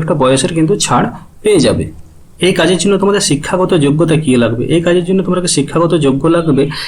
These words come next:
এক বছরের কম্পিউটার একটা সার্টিফিকেট থাকতে হবে, কম্পিউটার বিষয়ে দক্ষতা থাকতে হবে, অর্থাৎ তোমাদের কিন্তু এক্সপিরিয়েন্স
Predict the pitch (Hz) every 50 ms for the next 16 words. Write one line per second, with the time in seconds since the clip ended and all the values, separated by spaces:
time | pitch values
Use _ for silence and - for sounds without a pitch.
0 | - - - 139 143 156 156 170 170 - 208 202 190 - 147 143 139 139 170 170
1 | 170 180 180 170 165 202 - - 139 120 120 135 147 165 160 180 175 - 175 165
2 | - - 175 175 190 185 233 240 - - - - - - 143 139 135 135 185 175
3 | 180 180 160 156 151 - 185 170 139 127 - - - - - - 156 156 131 117
4 | - - - 123 113 123 131 131 135 - 170 160 170 165 165 170 175 156 190 180
5 | 170 156 - - - 151 151 165 170